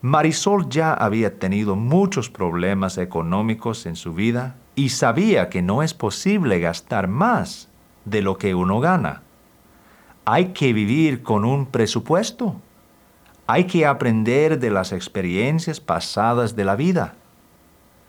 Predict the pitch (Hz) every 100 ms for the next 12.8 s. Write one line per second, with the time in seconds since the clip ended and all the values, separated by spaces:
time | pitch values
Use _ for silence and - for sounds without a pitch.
0 | _ _ _ 113 110 123 190 156 110 95
1 | - 92 85 135 165 180 - _ _ -
2 | 90 - - 165 147 110 95 135 143 143
3 | 135 - - - 95 117 131 113 95 107
4 | 120 127 - _ 85 - - 117 123 -
5 | 123 - - _ _ _ _ _ 104 98
6 | 107 104 82 - 71 - _ _ _ _
7 | _ _ _ _ _ _ _ _ 104 101
8 | 92 90 - 143 98 71 69 - _ _
9 | _ 90 95 87 87 85 85 95 113 117
10 | - - _ _ _ _ _ _ _ _
11 | - 113 104 98 95 139 156 160 160 151
12 | 107 101 92 92 107 90 71